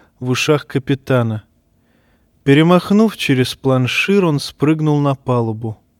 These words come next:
Тяжёлый золотой плащ развевался у него за спиной. Белые розы пятились, как делали все и всегда при виде Викториона Грейджия в доспехах, со шлемом Кракеном на голове.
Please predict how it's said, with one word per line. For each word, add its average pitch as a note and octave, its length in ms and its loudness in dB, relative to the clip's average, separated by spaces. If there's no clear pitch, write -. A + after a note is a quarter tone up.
Тяжёлый D#3 480 2
золотой D3 460 0
плащ D#3 480 0
развевался C3+ 720 0
у - 20 -2
него C3 260 0
за B2+ 120 -2
спиной. B2 640 -4
Белые E3 680 4
розы D#3 360 2
пятились, E3 840 2
как C3 240 -2
делали C3+ 440 2
все E3+ 480 -2
и - 20 0
всегда D3+ 720 0
при B2+ 240 -4
виде C#3 280 -2
Викториона C3+ 640 0
Грейджия B2+ 520 0
в A#2+ 80 -4
доспехах, B2+ 880 -4
со C3 220 -2
шлемом D3 520 0
Кракеном D3 720 2
на C3+ 100 0
голове. B2+ 560 0